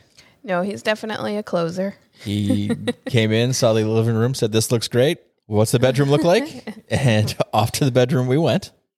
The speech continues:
Speaker 1: Yeah. It also helped that we had that night a couple weeks earlier because it wasn't like there was nerves. Are we doing this? Are we not doing this? 'Cause we already kinda started it.
Speaker 2: And there was definitely some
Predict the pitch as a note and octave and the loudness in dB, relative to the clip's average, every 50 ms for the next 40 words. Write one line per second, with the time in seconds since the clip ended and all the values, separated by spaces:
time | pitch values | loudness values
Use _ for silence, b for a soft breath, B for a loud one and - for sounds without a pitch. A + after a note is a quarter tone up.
0 | _ - - A#3 A#3 B B B B B B B F4 G4 F4+ F4+ F#4 - D#4+ C#4+ | _ -20 -20 -20 -20 B B B B B B B 0 2 2 2 2 2 2 4
1 | G#3 G#3+ G3+ - - F3+ - - F3 F3 F3 D#3+ D#3 D#3+ E3 D#3+ - - - - | 4 2 0 2 0 0 0 0 -2 -2 0 -2 -2 -2 -4 -4 -4 -6 -6 -10
2 | G#3 G3+ G3 F3+ E3+ E3+ E3 - - - G3 F#3+ - F#3+ F#3 G3 F3+ E3+ E3 D#3+ | -8 -2 0 2 2 2 0 -4 -8 -10 -10 -2 -2 -4 -2 -2 -4 -4 -4 -4
3 | - - - E3+ E3 - F#2+ - - - - E3+ - - F3 F3+ F#3 G3+ - _ | -4 -4 -4 -2 -2 -2 -2 -2 -2 -4 -4 -8 -6 -6 -6 -6 -6 -10 -14 _
4 | _ _ - F#3 F3 F3 E3+ E3 F3 E3 - - E3 D#3+ D#3 - - F3 G#3 G3+ | _ _ -2 -2 0 2 0 0 0 -4 -2 -2 -2 -2 -2 0 0 0 2 2
5 | F#3 F3 F#3 E3+ F3 E3+ E3+ E3 E3 E3 E3+ F#3 G#3 - - - - - - - | 0 0 0 0 2 2 2 2 2 0 -2 -4 -6 -8 -10 -10 -12 -14 -16 -18
6 | _ _ _ _ - E3+ D#3 D#3+ E3 F3 F#3+ F#3+ F#3 F#3 F3+ F3 F3 F3 - E3+ | _ _ _ _ -6 -2 0 0 2 2 4 4 4 2 4 2 2 2 2 0
7 | D#3 D#3 D#3+ E3 E3+ F3 F3 F3+ - F3 E3+ E3+ E3 E3 E3+ F3 - - G3+ G#3 | 0 2 2 2 0 0 0 -2 0 0 0 0 0 -2 -2 -4 -4 -6 -6 -2
8 | G#3 G#3+ G#3+ G#3 G3+ G3+ G3 F#3+ F3+ - F3+ E3 E3+ F3 F3 F3+ G3+ - - - | 0 0 0 0 0 -2 -2 -4 -4 -2 -4 -2 -2 -2 -4 -4 -6 -10 -14 -4
9 | - F#3 E3+ E3+ E3 F3+ - F3 F3+ F2+ - - _ - C#3 C3 C3 C3 B2+ A#2+ | -2 -2 0 0 -2 -4 -6 -8 -8 -10 -10 -10 _ 0 0 2 4 4 4 4
10 | A2+ G#2+ G#2+ A#2 G#2+ F#2+ G#2 G#2 F#2 G2+ - - - F#2+ F#2+ F#2+ F#2+ | 4 4 4 2 2 2 0 0 0 0 0 0 0 2 0 0 -2